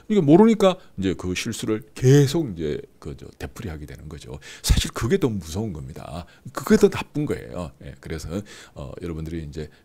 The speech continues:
이런 반찬 가게 아니면, 어, 여러분들이 지금 식당 뭐 이런 걸 하고 있다 그러면 이제 이런 걸 이제 배우셔야 된다. 그리고, 어, 이 배우는 게 이제 막 길고 이러면 모르겠는데 이제 저희들이,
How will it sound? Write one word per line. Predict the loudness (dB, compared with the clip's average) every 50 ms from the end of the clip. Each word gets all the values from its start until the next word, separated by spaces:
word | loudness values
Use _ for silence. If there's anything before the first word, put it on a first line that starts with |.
| _ -14
이런 | -12 -12 -10 -10
반찬 | -10 -10 -8 -8 -8 -8
가게 | -10 -10 -6 -4 -4 -4 -4 -8 _ _ _ _ _ _ _ -14 -10
아니면, | -8 -6 -4 -4 -4 -4 -6 -10 _ _
어, | -16 -14 -12 -10
여러분들이 | -8 -6 -6 -6 -6 -8 -8
지금 | -8 -12 -10
식당 | -10 -10 -6 -6 -6 -4 -4 -6 -8 -10 -12
뭐 | -14 -14
이런 | -12 -10 -10 -10
걸 | -10 -10
하고 | -12 -10 -8 -8
있다 | -8 -6 -4 -4
그러면 | -4 -2 -2 -2 -2 -2 -2 -2 -2 -2 -4 -4 _ _ _ _ _ _ _ _ _ _ _ _ -18 -16 -16 -14 -12
이제 | -12 -8
이런 | -6 -6 -4 -4 -4
걸 | -4 -6
이제 | -6 -8 -10 -6
배우셔야 | -2 -2 0 0 -2 -4 -6 -8
된다. | -8 -8 -10 -10 -10 -10 -6 -6 -6 -6 -6 -12 -20 -20 -16 -6
그리고, | -4 -2 0 0 -2 -4 -6 -18 -20 -16 -12
어, | -12 -10 -6
이 | -4 -4 -4 -2
배우는 | 0 0 0 0 0 0 -2 -2 -4 -4 -2
게 | 0 0 0
이제 | 0 -2 -2 -2 -2 -2 -2 -2 -4 -8 -10
막 | -12 -14 -14 -12 -6
길고 | -2 0 2 4 4 4 4 4 4 4 4 4
이러면 | 4 0 0 -2 -4 -4
모르겠는데 | -6 -6 -4 -4 -4 -4 -4 -4 -6 -6 -6 -6 -6
이제 | -8 -8 -8 -6
저희들이, | -4 -4 -4 -4 -2 -2 -2 -2 -2 -2 -4 -4 -6